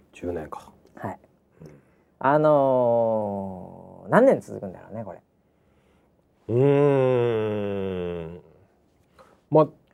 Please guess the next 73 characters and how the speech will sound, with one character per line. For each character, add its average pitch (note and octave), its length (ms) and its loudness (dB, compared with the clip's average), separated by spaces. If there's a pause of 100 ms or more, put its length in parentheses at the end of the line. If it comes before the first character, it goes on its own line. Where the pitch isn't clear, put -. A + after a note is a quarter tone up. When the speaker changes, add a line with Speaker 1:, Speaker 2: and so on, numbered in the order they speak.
(220)
Speaker 1:
死 - 240 -6
ん F3 100 4
だ F3+ 100 6
後 F3 200 0
も G#2 100 -2
続 A#2 400 -2
い A#2+ 120 -2 (540)
て C3 60 0
い B2 80 2
く - 80 -20
と - 80 2
思 E2+ 100 2
い - 20 -2
ま A3 120 6
す - 40 -4
よ。 A#3 220 4
Speaker 2:
ま D4 40 8
あ、 E4 40 6
死 E4+ 40 6
ぬ - 40 -
で A3+ 80 10
し - 100 -8
ょ F2+ 140 -8
う F#2+ 40 -14
ね、 A#2+ 140 -12
ま F#2+ 180 -12
ず G2 100 -20
は F2 180 -18
ね。 A2+ 100 -20 (100)
Speaker 1:
は D#2+ 340 -6 (460)
い。 - 40 -14
Speaker 2:
ま B3 140 6
ず F#3+ 80 4
は A#2 80 0
死 - 140 -12
ぬ - 100 -6
で - 100 -14
し - 100 -16
ょ - 60 -20
う - 40 -4
ね。 B2 60 0 (1600)
Speaker 1:
<laughs> - 0 -
え、 F3+ 140 6 (360)
そ - 180 2
れ F#3 100 10
あ F3+ 100 8
り F#3+ 100 8
き A#2+ 120 2
な E2+ 60 2
の？ C#2 100 -8 (220)
Speaker 2:
え、 C#3+ 120 2
ま F#3 180 6
あ、 E3 40 2
死 - 360 4
あ D#3+ 100 4
り D#3+ 80 -2
き - 80 -10
で - 80 -14
し - 80 -20
ょ - 60 -2
う。 - 20 2
Speaker 1:
あ G#2 160 4
あ、 F#2 40 0
な F#2 140 -2
る F2+ 60 -2
ほ F2+ 60 -2
ど、 F2 40 -2
な E2+ 120 -2
る D#2+ 60 0
ほ - 180 -2
ど。 D3+ 60 2
Speaker 2:
<laughs> - 0 -
え G2 400 -2